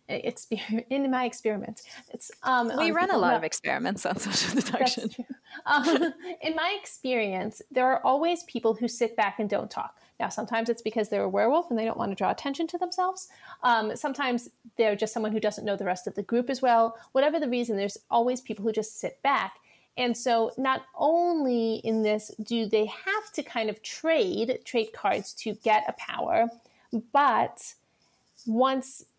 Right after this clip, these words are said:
Speaker 1: they have a power, people do feel like they should use the power they have, which gets, um, so,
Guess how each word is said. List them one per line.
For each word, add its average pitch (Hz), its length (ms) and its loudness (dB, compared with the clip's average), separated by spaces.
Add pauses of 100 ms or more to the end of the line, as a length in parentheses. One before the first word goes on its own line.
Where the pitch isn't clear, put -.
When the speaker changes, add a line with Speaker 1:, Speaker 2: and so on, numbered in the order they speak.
(340)
Speaker 1:
they 247 220 2
have 370 420 -2
a 359 80 4
power, 214 280 0
people 254 340 -2
do 240 280 0
feel 254 220 2
like 226 180 2
they 220 100 4
should 214 240 -4
use 254 540 0
the 240 80 -6
power 202 340 -2
they 190 160 -2
have, 233 500 -4 (360)
which 240 240 -2 (100)
gets, 240 360 0 (500)
um, 214 300 -2 (340)
so, 214 480 2